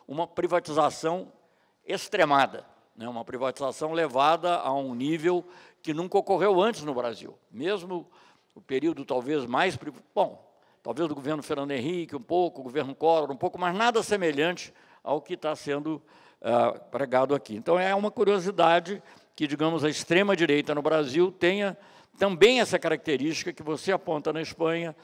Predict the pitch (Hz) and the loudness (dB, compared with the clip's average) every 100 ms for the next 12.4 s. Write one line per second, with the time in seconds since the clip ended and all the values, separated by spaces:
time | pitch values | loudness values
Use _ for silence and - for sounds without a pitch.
0 | - - - - 147 - 156 156 156 - | -20 -20 -16 -10 -8 -4 -2 -2 -4 -6
1 | 151 151 151 135 127 131 139 - 139 - | -2 0 0 -2 0 0 0 -2 -2 -2
2 | - _ _ _ _ 123 123 120 120 120 | -20 _ _ _ _ 2 6 6 6 2
3 | - 131 120 117 - 147 139 135 - 143 | -4 -20 -12 -12 -6 -6 -4 -8 -6 -4
4 | 143 135 123 117 127 139 135 139 135 117 | -2 -4 -4 -2 0 -2 -4 -4 -4 -8
5 | _ _ _ _ _ _ _ _ - 127 | _ _ _ _ _ _ _ _ -6 -4
6 | 117 123 180 165 147 143 123 107 98 - | -2 4 4 4 0 -2 -2 -2 -12 -16
7 | - _ _ _ _ _ _ - 107 - | -20 _ _ _ _ _ _ -12 -10 -10
8 | - 113 135 123 120 135 - - 139 147 | -10 -4 0 0 0 -2 -4 -2 0 2
9 | 139 123 117 131 131 127 131 - 147 147 | 0 -4 -8 -6 -4 -4 -4 0 0 -2
10 | 165 151 - - _ - 131 117 151 151 | -6 -8 -12 -20 _ -4 -4 2 2 2
11 | 131 143 123 120 131 156 131 - 123 - | -2 -2 -4 -4 -6 -8 -10 -12 -16 -8
12 | 117 117 - | -6 -6 -10